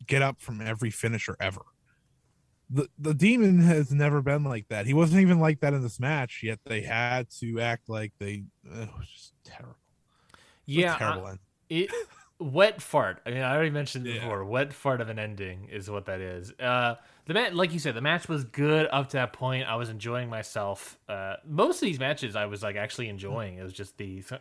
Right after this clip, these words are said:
Speaker 2: of the booking stuff that was like, "Oh, why are we doing this?"
Speaker 1: Yeah.
Speaker 2: Um, but this match I thought was fairly
Speaker 1: That's
Speaker 2: good.
Speaker 1: W W E.
Speaker 2: Uh, v-, you know, classic brawl, W W E. Demon looks good. I actually really liked the,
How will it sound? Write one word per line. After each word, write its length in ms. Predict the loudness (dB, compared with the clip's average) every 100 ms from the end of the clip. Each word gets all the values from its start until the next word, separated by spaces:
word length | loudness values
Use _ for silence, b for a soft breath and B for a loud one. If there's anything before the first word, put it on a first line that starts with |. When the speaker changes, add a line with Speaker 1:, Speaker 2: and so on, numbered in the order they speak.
| -10
Speaker 2:
of 120 | -10
the 80 | -10
booking 340 | -10 -10 -12
stuff 280 | -12 -10 -10
that 120 | -10
was 120 | -12 -12
like, 160 | -10
"Oh, 160 | -6 -4
why 120 | -4
are 20 |
we 80 | -4
doing 180 | -6 -8
this?" 180 | -10 -18 b b b b
Speaker 1:
Yeah. 400 | -12 -6 -2 -2
Speaker 2:
Um, 200 | -4 -8 -16 -16 -4
but 220 | -2 -2
this 180 | -2 -2
match 200 | -2 -2
I 60 | -2
thought 220 | 0 0
was 160 | 0 -4
fairly 500 | -10 -4 0 2 0
Speaker 1:
That's 120 | 0
Speaker 2:
good. 340 | 0 2 0 -4
Speaker 1:
W 160 | -10
W 60 | -16
E. 20 | _ _ _ _ -2
Speaker 2:
Uh, 440 | 2 4 2 0
v-, 200 | -6 -8
you 80 | -2
know, 280 | 2 2 2 -4
classic 640 | -2 4 4 2 -6 -6
brawl, 420 | 0 4 6 6
W 260 | 2 -2 -4
W 260 | -4 -4 -6
E. 260 | -6 -6
Demon 320 | -8 -8 -8 -6
looks 220 | -8 -8
good. 360 | -6 -4 -4 -8 b b 0
I 360 | 4 4 4 0
actually 340 | 0 2 2 0
really 260 | 2 2
liked 420 | 4 4 4 -4 -16 -4
the, 240 | -2 -2